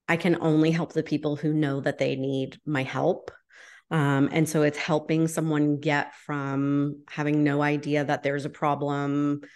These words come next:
to, "I know there's a problem, but I'm not sure what the solution is," to, "I know what the solution is. Let me find the right person," and then them deciding that I'm the right person. That's sort of, like, the trajectory of, of my business.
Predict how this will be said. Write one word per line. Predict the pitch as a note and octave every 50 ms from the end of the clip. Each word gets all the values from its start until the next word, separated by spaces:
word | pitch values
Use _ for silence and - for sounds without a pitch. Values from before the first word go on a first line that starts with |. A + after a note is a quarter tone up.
| - - - - - _ _
to, | - - - - D#3 D3+ D3 D3 D3 D3+ D3+
"I | D3+ D3+ D3+
know | D#3 D#3 D#3
there's | D3+ D#3 D3+
a | E3
problem, | D#3+ - - D#3+ D#3 D#3 D3+ D3+ D3+
but | D3 C#3+
I'm | C#3+ D3
not | D3+ C#3+ -
sure | - - E3
what | D#3+ D#3 D#3
the | -
solution | D#3 - F#3 G3+ A3 A3+ - A3 G#3+
is," | G3+ F#3+ F#3+ F#3+ G3 F#3+ F#3+ F#3+
to, | - - E3 - -
"I | D#3 D3+
know | D#3 E3 E3 F3
what | F#3 F3+ F3
the | F#3
solution | E3+ - E3+ E3 E3 E3 E3 - E3 D#3+
is. | - D#3 D#3+ D#3 D#3 D3+
Let | D3+ D3 D3
me | D3 D3+ D3
find | D3 - D#3 D3+ D3+ D#3 D#3 D#3
the | D3+
right | D3 C#3+ D3+ - -
person," | - G3 F#3+ F#3+ - - F3 E3+ E3 E3 E3
and | E3 - D3+ D3 D#3
then | D3+ D3 C#3+ D3
them | D3 C#3+ C#3+ C#3+
deciding | C3+ D3 D3 - C#3+ C#3 C3 C3 C3+
that | C3+ - -
I'm | - C3+ - -
the | - -
right | - - - _
person. | - D3 - - - - -
That's | - - D4 -
sort | - F3 E3
of, | - -
like, | - - - -
the | -
trajectory | - - E3 C#3 - D#3 C#3 - - - D3+ D3+ C#3+
of, | C#3+ C#3 C3+ - - - - - - - - -
of | - C#3+
my | D#3 D3+ D3
business. | C#3+ C3+ D#3 C#3+ B2+ - D3 C#3+ D3 D3 D#3 E3 D#3+ - - -